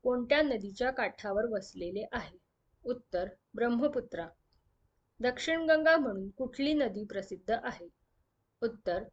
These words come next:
तुंगभद्रा. नर्मदा नदीचा उगम कुठे होतो? उत्तर, अमरकंटक, मध्य प्रदेश. श्रीशैलम जलविद्युत प्रकल्प कोणत्या नदीवर बांधला आहे? उत्तर, कृष्णा नदी.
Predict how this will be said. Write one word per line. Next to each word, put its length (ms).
तुंगभद्रा. 640
नर्मदा 500
नदीचा 420
उगम 340
कुठे 340
होतो? 440
उत्तर, 480
अमरकंटक, 760
मध्य 340
प्रदेश. 500
श्रीशैलम 760
जलविद्युत 580
प्रकल्प 580
कोणत्या 420
नदीवर 500
बांधला 560
आहे? 260
उत्तर, 440
कृष्णा 400
नदी. 280